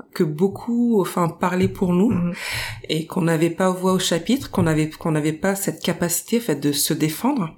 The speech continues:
Speaker 1: Et, euh, d'une certaine manière, en fait, l'écriture, c'était de dire, bah, voilà, voilà ma version des faits, et en plus, c'est écrit, donc vous ne pourrez pas revenir dessus.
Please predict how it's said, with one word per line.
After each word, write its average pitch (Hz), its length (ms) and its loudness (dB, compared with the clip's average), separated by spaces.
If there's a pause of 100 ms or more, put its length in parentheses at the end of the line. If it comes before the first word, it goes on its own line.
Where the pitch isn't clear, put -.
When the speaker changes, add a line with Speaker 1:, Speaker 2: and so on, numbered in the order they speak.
Speaker 1:
Et, 170 220 2
euh, 156 100 2
d'une 160 200 -2
certaine 190 320 0
manière, 190 220 2
en - 20 -4
fait, 185 220 -4
l'écriture, 202 460 -2
c'était - 260 -2
de 165 100 0
dire, 208 280 2
bah, 165 160 2
voilà, 170 240 0
voilà 185 220 2
ma 202 140 2
version 175 340 4
des 170 100 0
faits, 220 360 -2
et 202 80 4
en 190 80 4
plus, 208 280 0
c'est 202 220 0
écrit, - 640 0
donc 185 180 0
vous 196 100 4
ne 190 60 0
pourrez 202 240 -2
pas - 200 0
revenir - 360 8
dessus. - 400 2